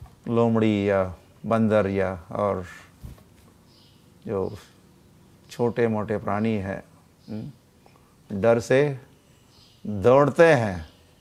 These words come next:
दूर जाते हैं। तो वैसे ही कहा है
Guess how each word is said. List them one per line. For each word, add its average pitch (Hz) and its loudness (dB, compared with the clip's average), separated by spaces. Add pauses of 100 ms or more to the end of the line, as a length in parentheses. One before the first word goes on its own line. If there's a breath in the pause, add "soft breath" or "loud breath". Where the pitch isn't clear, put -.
(140)
दूर 175 6
जाते 127 4
हैं। 90 -2 (3250)
तो 107 -4
वैसे 127 0
ही 120 0 (1700)
कहा 107 0
है 85 -12